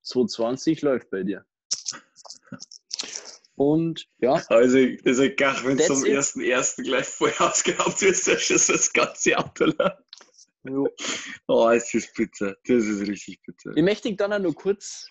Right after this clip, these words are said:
Speaker 1: beschreiben, wie ich dann am Flug, wir sind ja dann relativ zügig auch wieder heimgeflogen.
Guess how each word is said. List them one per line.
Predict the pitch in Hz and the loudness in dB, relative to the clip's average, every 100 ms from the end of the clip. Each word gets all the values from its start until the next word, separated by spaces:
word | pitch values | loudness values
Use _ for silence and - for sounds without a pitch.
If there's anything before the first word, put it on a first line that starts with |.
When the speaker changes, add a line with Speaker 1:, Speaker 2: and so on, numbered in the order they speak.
| - | -6
Speaker 1:
beschreiben, | 151 - 117 104 170 147 | -6 -6 -8 -6 -6 -6
wie | 156 | -6
ich | 175 | -6
dann | 147 143 | -10 -12
am | 127 | -12
Flug, | - - 131 | -8 -6 -4
wir | 131 127 | -2 -2
sind | 120 139 | -6 -8
ja | 135 123 | -6 -6
dann | 120 113 | -6 -6
relativ | 120 131 127 - | -4 -6 -6 -12
zügig | - 160 147 123 | -4 0 0 0
auch | |
wieder | 117 117 110 | -2 -4 -6
heimgeflogen. | 135 156 _ _ 113 127 | -10 -12 _ _ -14 -14